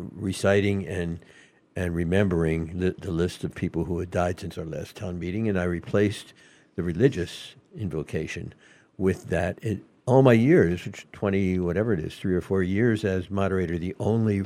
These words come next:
real controversy I remember, and it was only a few people, it was, like, four people, uh, they resented the fact that I'd eliminated that invocation,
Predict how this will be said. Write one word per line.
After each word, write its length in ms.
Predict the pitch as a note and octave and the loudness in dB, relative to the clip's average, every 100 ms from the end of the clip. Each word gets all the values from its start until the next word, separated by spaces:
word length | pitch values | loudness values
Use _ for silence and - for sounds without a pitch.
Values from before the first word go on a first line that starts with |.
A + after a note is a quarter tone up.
| - | -2
real 260 | G#2 G#2 F2+ | 0 2 0
controversy 720 | - G2 - F2 E2+ - E2+ | -4 -8 -8 -6 -6 -4 -4
I 40 | |
remember, 540 | D#2 D#2+ G2 E2 D#2+ - - | -2 -2 -4 -4 -8 -10 -6
and 80 | G#2+ | -2
it 20 | |
was 100 | F#2 | 2
only 240 | A2 A2+ F#2+ | 2 2 0
a 40 | |
few 220 | D#2 G2+ F2+ | -2 -6 -6
people, 320 | F#2 E2+ D#2+ | -4 -6 -6
it 40 | |
was, 120 | F2+ F#2 | -8 -4
like, 160 | F2+ - - | -6 -6 -2
four 180 | A#2+ G#2+ | 4 4
people, 420 | A2+ G2 - - - - - - _ - | 4 -4 -4 -10 -16 -20 -20 -20 _ -2
uh, 320 | G2 F#2 F#2 | 2 2 4
they 160 | F#2+ G2+ | 6 6
resented 440 | E2+ G2 F2 E2 | 6 0 -2 -4
the 60 | D#2 | -4
fact 240 | F2 D#2+ | -4 -4
that 100 | D#2 | -2
I'd 100 | D2+ C#2+ | -4 -2
eliminated 500 | D#2+ D#2+ D#2+ D2+ D2+ | -4 -2 -2 -2 -4
that 200 | D2+ - _ _ - | -6 -6 _ _ -4
invocation, 880 | G2+ E2+ E2+ - F#2+ F2+ G#2+ D#2 | -2 -2 -6 -4 -2 -2 -4 -4